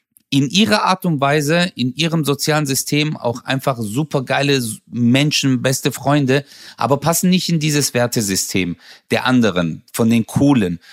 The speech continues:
oder sonst irgendwas. Aber jetzt kommt's halt. Weißt du, dass du denen vielleicht oder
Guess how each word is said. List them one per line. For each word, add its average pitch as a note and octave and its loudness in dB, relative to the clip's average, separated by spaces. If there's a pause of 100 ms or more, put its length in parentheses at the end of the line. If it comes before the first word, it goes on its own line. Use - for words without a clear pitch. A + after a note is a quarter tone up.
(180)
oder G2+ -2
sonst A2 0
irgendwas. F2 -2
Aber G#2 2
jetzt D3+ 2
kommt's D#3+ 0
halt. F2+ -2 (1400)
Weißt A#2+ 0
du, E3+ -2
dass D3 0
du F3+ 2
denen F3+ 2
vielleicht D3 -2
oder A#2+ -2